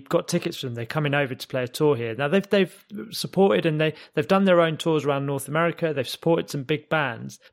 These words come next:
but they are playing the Old Blue Last Pub down the road from me here. And I got two tickets for twenty quid to watch them in a pub in, in London. And that just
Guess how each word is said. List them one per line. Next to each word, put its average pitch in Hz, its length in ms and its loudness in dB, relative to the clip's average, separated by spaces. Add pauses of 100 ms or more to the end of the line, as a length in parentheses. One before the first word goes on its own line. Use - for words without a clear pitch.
but 143 320 0
they 170 320 4
are 147 160 -2
playing 139 600 -2
the 147 160 -4
Old 151 260 2
Blue 151 200 2
Last 139 380 0
Pub 113 260 -8
down 135 220 -2
the 131 60 -6
road 127 200 0
from 135 220 -6
me 127 200 -2
here. 113 360 -4
And 127 160 -4
I 123 60 -4
got - 300 -4 (160)
two 151 160 0
tickets - 440 -8
for - 120 -16
twenty - 360 -4
quid 120 380 -4 (220)
to - 80 -6
watch 131 200 -4
them 127 100 -6
in 120 60 -6
a 117 60 -8
pub 135 260 -4
in, 123 360 -6
in 123 220 -6
London. 117 480 -4 (200)
And 127 240 -4
that 139 180 -2
just - 240 -8